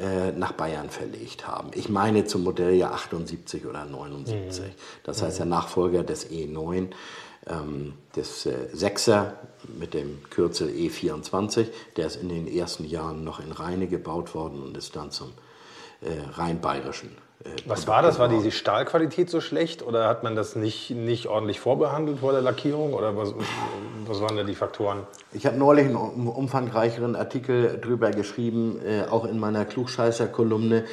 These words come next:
Speaker 1: Da habe ich, äh, habe ich mal diese, diese Stammtischweisheit auf-, äh, aufgegriffen, diese Behauptung, die ja auch nicht unbekannt ist, die Automobilindustrie baue, äh,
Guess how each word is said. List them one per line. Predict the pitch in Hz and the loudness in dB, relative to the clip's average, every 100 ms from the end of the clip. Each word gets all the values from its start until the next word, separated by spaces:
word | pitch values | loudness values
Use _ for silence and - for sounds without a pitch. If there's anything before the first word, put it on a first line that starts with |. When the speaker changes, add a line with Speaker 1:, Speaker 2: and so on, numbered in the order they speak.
| - - - - | -12 -12 -10 0
Speaker 1:
Da | 95 | 2
habe | 95 107 | 4 2
ich, | - - | 0 0
äh, | 104 98 92 | 4 4 4
habe | 101 107 | 0 -2
ich | 104 | 0
mal | 101 101 | 2 2
diese, | 104 95 98 95 | 2 4 6 6
diese | 101 92 | 4 2
Stammtischweisheit | 90 104 117 123 120 92 104 104 104 101 98 - - | 2 0 0 -2 0 4 4 4 4 2 0 -8 0
auf-, | 98 101 - - - | 2 2 -4 -8 0
äh, | 107 98 | 2 4
aufgegriffen, | 101 107 113 92 95 107 - 107 - - - - - | 2 2 2 0 2 2 2 -2 -4 -14 -16 -18 -6
diese | 101 92 | 0 2
Behauptung, | 85 95 101 117 - 120 120 120 - - | 4 4 6 4 6 4 4 0 -8 -4
die | 101 | 2
ja | 95 | 4
auch | 80 101 - - | 4 2 0 -8
nicht | 107 104 104 | -2 -2 0
unbekannt | 104 101 95 107 104 | 0 0 -2 -4 -2
ist, | 104 104 - - - - | -2 -2 -4 -14 -12 -2
die | 90 | 2
Automobilindustrie | 107 107 98 95 120 110 113 104 - 110 | 4 4 2 4 2 4 2 2 0 -2
baue, | 107 - 98 107 104 104 - - - | 0 4 6 8 8 4 -8 -16 -6
äh, | 101 | -2